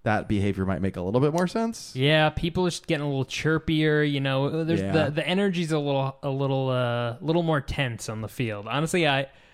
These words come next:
Speaker 2: I kind of miss the, uh, the good old days of, uh, of being in G division and just, like, not
Speaker 1: Dicking
Speaker 2: care.
Speaker 1: around.
Speaker 2: Yeah, dicking
Speaker 1: Yeah.
Speaker 2: around a little bit. So,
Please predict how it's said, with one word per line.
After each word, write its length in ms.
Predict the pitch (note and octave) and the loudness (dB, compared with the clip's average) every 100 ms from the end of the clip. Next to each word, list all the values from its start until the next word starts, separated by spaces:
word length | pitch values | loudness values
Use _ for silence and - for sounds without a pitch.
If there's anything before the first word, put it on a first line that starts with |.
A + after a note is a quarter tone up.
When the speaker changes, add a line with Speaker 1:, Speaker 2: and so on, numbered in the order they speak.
| - | -6
Speaker 2:
I 140 | C3 C3+ | -2 0
kind 220 | - C#3+ | 0 0
of 160 | C3+ | 0
miss 260 | B2 C3 - | 0 -2 -4
the, 320 | - B2 A#2 | -4 -2 -2
uh, 260 | A2 A2 A2 A#2 | -2 -2 -4 -6
the 60 | |
good 220 | A2 A#2+ | -2 0
old 180 | A2+ A2 | 0 -2
days 400 | G#2+ A2 G#2+ G#2 | -4 -4 -2 -4
of, 380 | A2 G#2 G#2+ G#2 | -6 -4 -4 -4
uh, 380 | G#2+ G2+ G2+ G2+ - _ _ _ _ _ - | -4 -4 -6 -10 -14 _ _ _ _ _ -4
of 240 | A2+ G2 | -4 -2
being 220 | B2 A2+ | -2 -2
in 160 | A2+ G#2+ | -4 -6
G 180 | A2 A2+ | -6 -6
division 460 | G#2+ G#2 G#2 G#2 | -4 -4 -4 -6
and 120 | G2 G2+ | -8 -8
just, 200 | G2+ - | -8 -8
like, 280 | G2 F#2+ F#2+ _ B2 | -8 -10 -12 _ -14
not 220 | B2+ A#2 G#2 | -6 -2 0
Speaker 1:
Dicking 220 | G2+ G2 | 2 2
Speaker 2:
care. 160 | F#2 F2+ | 2 0
Speaker 1:
around. 180 | E2 | -2
Speaker 2:
Yeah, 220 | A#2+ A2+ G2+ | -4 -4 -2
dicking 180 | G#2 F2 | -2 -2
Speaker 1:
Yeah. 160 | E2 G2 | -2 -2
Speaker 2:
around 260 | G2+ G2+ | -4 -6
a 60 | G2+ | -8
little 240 | G#2 G#2+ | -8 -10
bit. 240 | G#2+ A2 - | -10 -12 -12
So, 320 | A#2+ A#2 | -12 -10